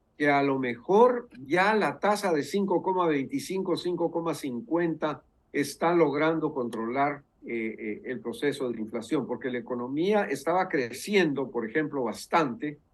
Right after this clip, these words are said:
En el tercer trimestre de este año, eh, llegó a casi cinco por ciento el crecimiento de la economía, lo cual es espectacular, pero se ha venido para abajo y ha estado, eh, desacelerándose, de manera que a lo mejor no es necesario subir la tasa.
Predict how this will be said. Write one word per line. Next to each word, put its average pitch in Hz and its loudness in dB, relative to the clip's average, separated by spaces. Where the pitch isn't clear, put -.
En 123 -4
el 120 -2
tercer 147 0
trimestre 143 -2
de 117 -2
este 139 -2
año, 139 -2
eh, 107 -2
llegó 123 0
a 147 0
casi 147 -2
cinco 147 0
por 110 -6
ciento 160 -2
el 107 -4
crecimiento 120 -6
de 123 -2
la 110 -4
economía, 113 -4
lo 107 -4
cual 127 -4
es 127 -4
espectacular, 123 -6
pero 185 6
se - 2
ha 156 4
venido 165 2
para 180 2
abajo 185 2
y 151 0
ha 160 6
estado, 175 4
eh, 131 -2
desacelerándose, 139 0
de 135 0
manera 160 2
que 156 0
a 127 4
lo 127 2
mejor 117 0
no 196 2
es 175 2
necesario 143 0
subir 123 -6
la 107 -6
tasa. - -10